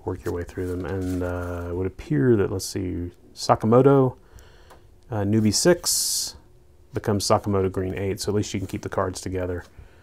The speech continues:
here. All the Sakamoto cards are together. There's nothing on the back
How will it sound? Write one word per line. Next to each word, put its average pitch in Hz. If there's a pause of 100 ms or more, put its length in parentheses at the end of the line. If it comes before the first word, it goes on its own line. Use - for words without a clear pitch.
(360)
here. 90 (1040)
All 95
the 95
Sakamoto 90
cards 90
are 87
together. 87
There's 87
nothing 90 (220)
on 95
the 82 (340)
back 82